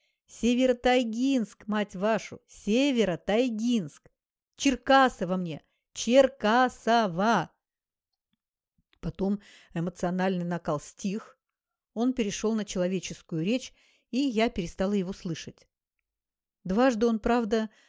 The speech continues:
вскипал, драл горло. «Да ты не сходи с ума, Валерий Игнатьевич, это был не я!»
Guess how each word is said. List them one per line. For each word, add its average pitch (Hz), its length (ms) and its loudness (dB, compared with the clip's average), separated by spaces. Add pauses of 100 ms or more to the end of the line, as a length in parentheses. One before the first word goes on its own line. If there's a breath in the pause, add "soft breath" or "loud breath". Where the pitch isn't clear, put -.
(160 soft breath)
вскипал, 196 640 -2 (340)
драл 202 240 4
горло. 175 400 0 (760)
«Да 202 200 4
ты 277 160 2
не 254 120 4
сходи 247 500 2
с - 160 -8
ума, 202 340 2
Валерий 160 440 2
Игнатьевич, 175 460 -2
это 185 180 0
был 220 220 0
не 180 260 0
я!» 175 500 0